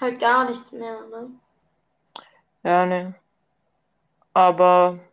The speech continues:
Speaker 2: naja, was willst du machen, gell? War trotzdem schlimm.
Speaker 1: Ja, jetzt hoffen wir halt einfach mal, dass, dass das nicht mehr ist und dass es den Leuten, die das alles haben, gut geht und so.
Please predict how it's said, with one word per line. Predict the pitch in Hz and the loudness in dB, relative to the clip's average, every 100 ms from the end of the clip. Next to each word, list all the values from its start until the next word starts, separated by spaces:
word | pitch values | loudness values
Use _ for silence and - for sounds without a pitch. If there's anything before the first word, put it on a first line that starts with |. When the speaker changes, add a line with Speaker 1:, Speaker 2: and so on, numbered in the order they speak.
| _ _ | _ _
Speaker 2:
naja, | 175 175 185 | -8 -4 -2
was | 180 - | -2 -4
willst | 196 196 | -6 0
du | |
machen, | 190 196 190 | 0 0 0
gell? | 185 180 _ _ | -2 -4 _ _
War | - 190 | -2 0
trotzdem | 190 196 - 202 | 0 -4 -4 -8
schlimm. | - 196 202 - _ _ _ _ _ _ _ _ _ _ _ _ _ _ _ _ _ _ _ _ _ _ _ - | -4 -4 -4 -10 _ _ _ _ _ _ _ _ _ _ _ _ _ _ _ _ _ _ _ _ _ _ _ -14
Speaker 1:
Ja, | 240 247 262 269 269 - _ _ | -6 -2 0 0 -4 -8 _ _
jetzt | 262 269 - | -10 -8 -6
hoffen | 277 277 | -6 -6
wir | 262 | -8
halt | 254 | -6
einfach | - 262 262 269 | -8 -8 -10 -10
mal, | 262 254 | -10 -10
dass, | 254 254 - _ _ _ | -10 -14 -20 _ _ _
dass | 269 254 | -12 -12
das | 247 - | -14 -12
nicht | 254 254 | -12 -10
mehr | 247 | -8
ist | 247 254 | -8 -8
und | |
dass | 247 247 | -6 -6
es | 240 240 | -8 -10
den | 240 | -6
Leuten, | 240 240 240 | -4 -6 -8
die | 240 240 | -16 -14
das | 240 | -10
alles | - 233 - 233 | -10 -12 -14 -12
haben, | 233 220 220 214 _ _ _ _ _ _ _ _ _ - | -10 -10 -12 -16 _ _ _ _ _ _ _ _ _ -16
gut | 240 - | -14 -10
geht | 117 117 | -10 -10
und | 110 | -14
so. | 110 117 | -14 -16